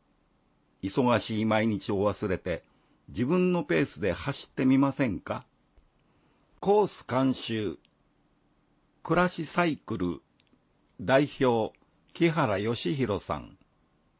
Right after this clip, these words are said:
末広町の自転車店、暮らしサイクルのオーナー。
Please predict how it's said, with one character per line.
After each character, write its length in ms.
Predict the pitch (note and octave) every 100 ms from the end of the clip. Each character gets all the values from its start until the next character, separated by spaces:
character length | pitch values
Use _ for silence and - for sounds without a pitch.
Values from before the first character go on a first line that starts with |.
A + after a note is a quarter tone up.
| _ _ _ _ _ -
末 260 | D3 E3
広 320 | E3+ F3 F3
町 180 | - C#3+
の 120 | B2+
自 160 | A2+ A2+
転 240 | C3+ D3
車 180 | C#3 C3
店、 320 | - F#2 D2+ - _ _ _ _ _
暮 160 | - D#3+
ら 80 | F3+
し 160 | -
サ 220 | D3+ E3+
イ 80 | E3
ク 140 | - A2+
ル 100 | G#2+
の 180 | F2 -
オ 200 | A#2+ A2
ー 20 |
ナ 120 | D2+
ー。 160 | C2+ G#1+